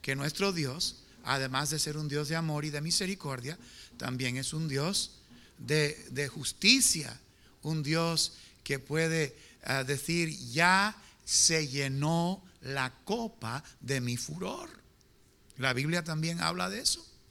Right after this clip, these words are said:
Llega el momento cuando Dios dice, "Basta, he sido misericordioso y, y lo único que ha pasado aquí es que tu corazón se ha hecho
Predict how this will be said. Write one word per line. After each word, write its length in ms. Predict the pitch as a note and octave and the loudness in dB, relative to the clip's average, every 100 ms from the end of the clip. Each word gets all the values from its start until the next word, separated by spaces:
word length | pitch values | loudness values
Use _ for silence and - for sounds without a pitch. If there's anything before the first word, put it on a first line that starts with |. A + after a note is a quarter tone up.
| - - - | -20 -20 -4
Llega 340 | C#3 F#3 A3 | 6 8 8
el 80 | C4 | 6
momento 520 | B3+ A#3+ F3+ E3+ E3 | 4 2 2 0 -2
cuando 260 | D#3 D#3 D#3 | -4 -4 -4
Dios 300 | D3 E3+ E3 | -4 -4 -2
dice, 320 | E3+ E3 F3+ | -2 -2 -2
"Basta, 680 | D3 F3 D4 - - D#4 F3+ - - - _ _ - - - | 4 10 10 10 8 8 6 -2 -20 -20 _ _ -20 -20 4
he 220 | F#3 A3 | 6 8
sido 480 | - A#3+ C#4+ D4 C#4 | 6 6 4 6 4
misericordioso 1300 | B3 A3+ G#3 G3 D#3+ F3 D#3+ E3 B3 D4 - F4 E4+ - - - - - - - - | 4 4 4 0 0 -2 0 6 8 12 10 8 0 -12 -20 -20 -20 -20 -20 -20 -6
y, 440 | D#3+ F3 E3+ D3+ - - - | 0 2 2 0 -8 -20 -12
y 80 | D3 | -4
lo 160 | E3+ F#3+ | 2 4
único 420 | D4 D#4 C4+ B3+ | 4 2 2 2
que 80 | B3 | 4
ha 60 | |
pasado 340 | A#3+ G#3+ B3 A#3+ | 4 4 4 4
aquí 200 | G#3+ A3+ | 4 0
es 80 | G#3 | 2
que 120 | G3 | -2
tu 160 | - | -4
corazón 440 | E3 F#3 F3 A3+ A3+ | -6 -4 -4 -2 0
se 120 | F#3+ | 4
ha 120 | F#3+ | 6
hecho 280 | G#3 G3+ | 6 2